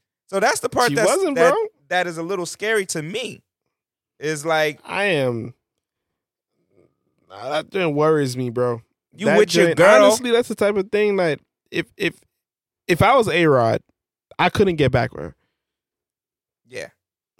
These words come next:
Speaker 2: She, she done. We, we, we over. We good. We straight. Thanks, but no thanks. You don't do, you don't do niggas like that, bro.
Speaker 1: Nah, that,
Speaker 2: Wait,
Speaker 1: that
Speaker 2: wait at least a month. Wait, let, let, let me believe he smooched you up for a month.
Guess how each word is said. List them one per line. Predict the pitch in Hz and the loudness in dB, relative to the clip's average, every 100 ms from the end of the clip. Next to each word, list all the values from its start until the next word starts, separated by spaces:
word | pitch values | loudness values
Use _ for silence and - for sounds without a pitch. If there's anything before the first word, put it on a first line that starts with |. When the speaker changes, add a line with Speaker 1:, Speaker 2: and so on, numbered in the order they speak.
| - | -12
Speaker 2:
She, | - 180 160 | -8 -8 -6
she | 190 190 | -6 -2
done. | 156 127 123 | 0 0 0
We, | 160 | -2
we, | 175 190 | -2 -2
we | 185 185 | 0 2
over. | 165 135 | 2 2
We | 123 160 | 0 -2
good. | 170 151 123 - _ _ _ - | 0 0 0 -2 _ _ _ -10
We | 160 | -6
straight. | - - 151 220 _ _ _ _ _ _ _ _ _ _ _ _ | -6 -4 -4 -4 _ _ _ _ _ _ _ _ _ _ _ _
Thanks, | 170 170 180 | -2 -2 -2
but | 139 135 | -2 0
no | 143 | 0
thanks. | 135 127 - - - - | 0 -4 -10 -16 -20 -16
You | 127 185 | -8 -6
don't | 196 165 | -4 -4
do, | 147 214 208 | -4 -6 -6
you | 170 | -4
don't | 240 311 | -4 -4
do | 170 | -4
niggas | 131 120 123 | -4 -4 -4
like | 120 - | -6 -8
that, | - - | -10 -10
bro. | 143 175 _ _ _ _ _ _ | -10 -12 _ _ _ _ _ _
Speaker 1:
Nah, | 113 - | -18 -10
that, | 110 139 - | -4 -4 -2
Speaker 2:
Wait, | 156 262 | -2 0
Speaker 1:
that | 165 | 2
Speaker 2:
wait | 294 | 2
at | 415 | 2
least | 330 - | 2 2
a | |
month. | 165 165 214 143 - - | 0 2 2 0 -4 -2
Wait, | 151 285 294 | 0 2 0
let, | 185 220 254 | -2 -2 0
let, | 220 302 240 | 0 0 0
let | 277 302 | -2 -2
me | 330 | -4
believe | 269 240 240 254 247 | -2 -2 0 -2 -4
he | - | -4
smooched | 202 - 196 226 - - | -4 -2 -2 -4 -4 -4
you | 202 190 | 0 0
up | - | -2
for | 165 139 | -2 -2
a | |
month. | 120 156 131 - | 0 0 -2 -6